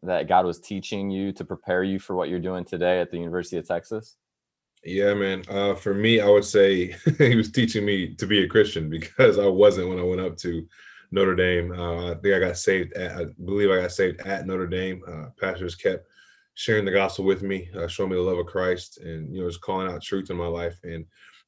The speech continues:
Speaker 2: as that was happening, Colossians three twenty-three played a really big part in my life, where he says, "And whatever you do, uh, do wholeheartedly for the Lord and not for man."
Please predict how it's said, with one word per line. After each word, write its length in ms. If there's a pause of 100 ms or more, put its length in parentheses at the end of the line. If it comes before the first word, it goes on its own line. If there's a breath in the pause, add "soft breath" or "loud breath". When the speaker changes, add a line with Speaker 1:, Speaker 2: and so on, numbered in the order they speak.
Speaker 2:
as 260
that 160
was 140
happening, 500
Colossians 400
three 160
twenty-three 460
played 180
a 40
really 180
big 260
part 220
in 60
my 120
life, 380
where 120
he 60
says, 380 (260 soft breath)
"And 80
whatever 200
you 140
do, 380 (100)
uh, 300
do 240
wholeheartedly 480
for 120
the 60
Lord 220
and 80
not 180
for 120
man." 400